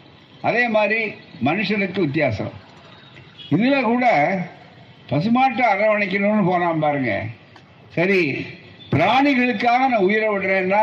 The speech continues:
சரி, ஏதோ ஜீவகாருண்ய சங்க தலைவர் போல இருக்கு இவருன்னு சரி இருந்தா, பிராணிகள்ல அதனடா மாட்டுல ஏன்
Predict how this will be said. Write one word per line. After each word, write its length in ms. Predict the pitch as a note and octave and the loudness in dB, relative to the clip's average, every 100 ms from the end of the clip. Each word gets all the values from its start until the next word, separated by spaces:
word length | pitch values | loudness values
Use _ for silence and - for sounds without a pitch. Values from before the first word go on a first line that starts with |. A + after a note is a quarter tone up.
| G3 | 0
சரி, 320 | D#3+ D#3+ E3 D3 - - - | -2 -2 -2 -4 -12 -18 -6
ஏதோ 180 | F#3 G#3+ | -4 -2
ஜீவகாருண்ய 600 | F3 G#3 F#3+ E3+ E3 D#3+ | -2 0 0 -2 -2 -4
சங்க 280 | D#3 D3+ C3+ | -2 -2 -2
தலைவர் 440 | C#3 D3+ D3+ C#3 | -2 -2 -2 -2
போல 160 | C#3+ C#3+ | -4 -4
இருக்கு 220 | C3+ D3 | -4 -4
இவருன்னு 360 | D3+ G3+ G#3 F#3+ - | -4 -6 -8 -12 -16
சரி 260 | - D#3+ D3 | -10 -6 -4
இருந்தா, 300 | A#2 B2 D#3+ C#3+ - - - - - | -4 -2 -2 -4 -8 -18 -20 -14 -4
பிராணிகள்ல 680 | - A3 C4+ C#4 A#3+ A#3+ A#3 | 0 2 2 2 0 2 2
அதனடா 420 | F#3 G#3+ B3 B3 A#3 C#3+ B2+ | 2 -2 0 2 2 2 0
மாட்டுல 500 | E3 G#3+ A#3+ B3+ A3 G3 E3+ | 0 0 -2 -2 0 2 2
ஏன் 260 | G#3 G#3+ | 2 0